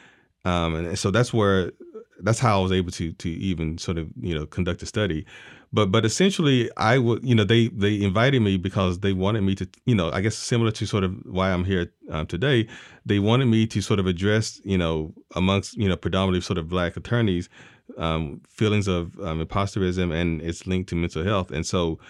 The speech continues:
um, that's really sort of where the idea came from. And, and interestingly, uh, you know, and I'll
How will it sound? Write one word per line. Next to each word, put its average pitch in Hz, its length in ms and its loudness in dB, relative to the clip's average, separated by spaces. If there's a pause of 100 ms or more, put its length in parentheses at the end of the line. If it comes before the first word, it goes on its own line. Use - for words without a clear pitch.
(440)
um, 82 600 -2 (540)
that's 107 480 0
really 104 340 2
sort 95 240 0
of 90 160 -4 (360)
where 101 560 0
the 92 180 0
idea 90 380 0
came 147 320 0
from. 82 340 -4 (640)
And, 101 580 0 (680)
and 117 200 2
interestingly, 117 840 2 (240)
uh, 87 340 -2
you 123 280 2
know, 104 100 2
and 92 80 0
I'll 110 260 0